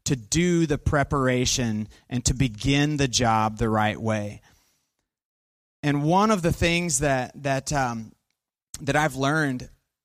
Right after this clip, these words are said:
about myself in this process is that I have got to prepare. And you know what? It's, it's not just little projects like this, but it's so many things within our life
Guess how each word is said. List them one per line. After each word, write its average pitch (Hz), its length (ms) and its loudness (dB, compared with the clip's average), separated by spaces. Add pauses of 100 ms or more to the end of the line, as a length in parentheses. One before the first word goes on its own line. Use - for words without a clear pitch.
(260)
about 160 560 2
myself 160 600 2
in 143 80 -4
this 131 160 -4
process 143 720 0
is 117 140 -8
that 135 220 -2
I 165 280 -6
have 127 340 -6
got 151 460 0 (340)
to 151 100 -2
prepare. 131 720 -4 (320)
And 156 120 -4
you 190 80 0
know 214 120 2
what? 202 200 4
It's, 180 160 -2
it's 170 220 -4
not 220 240 0
just - 440 0
little 175 320 0
projects 151 720 -2
like 135 240 -2
this, 135 220 -2
but 147 160 -2
it's 135 160 -2
so 190 380 0
many 202 260 -4
things 160 420 -6
within 131 300 -2
our 123 140 -2
life 110 540 -4